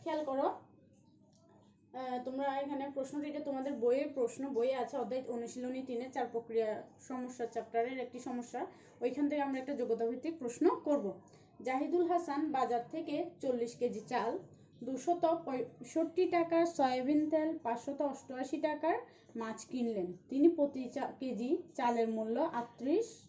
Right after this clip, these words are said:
টাকা, প্রতি কেজি চালের মূল্য আটত্রিশ টাকা। তিনি দোকানদারকে তিন হাজার টাকা দিলেন। এগুলো হচ্ছে আমাদের কিছু তথ্য। এই তথ্যগুলোর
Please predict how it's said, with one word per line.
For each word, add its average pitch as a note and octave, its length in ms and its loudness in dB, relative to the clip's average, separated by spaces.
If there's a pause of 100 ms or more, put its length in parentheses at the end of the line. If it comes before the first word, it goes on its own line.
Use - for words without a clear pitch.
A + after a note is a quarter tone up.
টাকা, G#3 340 -2
প্রতি A#3+ 220 -4
কেজি A#3+ 180 -2
চালের A#3+ 300 0
মূল্য A#3+ 280 4
আটত্রিশ C#4+ 480 2
টাকা। G#3 340 -2 (560)
তিনি D#4 460 8
দোকানদারকে C4+ 600 0
তিন B3+ 240 -2
হাজার B3+ 300 -2
টাকা C4+ 340 0 (100)
দিলেন। A#3+ 340 6 (260)
এগুলো C4+ 220 6
হচ্ছে F4 220 6
আমাদের D#4 300 6
কিছু C#4+ 280 -4
তথ্য। A#3+ 440 0
এই C4+ 160 -6
তথ্যগুলোর D#4 560 -2